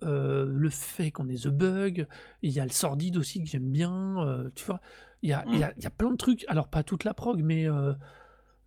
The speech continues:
Speaker 1: tu vois, il y a des trucs, euh, enfin, tu, il y a, il y a plein de petits trucs qui me font que je sais que c'est le genre de, de festival où moi j'aime encore, j'aimerais encore y aller, moi qui ai un vrai problème avec la foule, je précise en plus, hein.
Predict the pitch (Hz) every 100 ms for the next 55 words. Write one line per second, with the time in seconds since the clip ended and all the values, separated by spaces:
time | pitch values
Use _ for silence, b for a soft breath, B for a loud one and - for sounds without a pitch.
0 | - - - 190 165 160 151 - 220 -
1 | 175 151 143 135 139 - _ _ _ _
2 | _ _ _ _ - - 170 139 - 160
3 | 147 156 - - 262 233 208 - 202 214
4 | 190 - 180 160 - 185 170 156 143 139
5 | 147 147 139 196 - - 160 151 151 151
6 | 143 139 147 - 175 175 156 143 151 165
7 | 151 147 151 - 156 139 147 156 156 160
8 | 185 165 180 160 185 - 156 139 147 160
9 | 160 156 151 135 143 - - - 139 127
10 | - -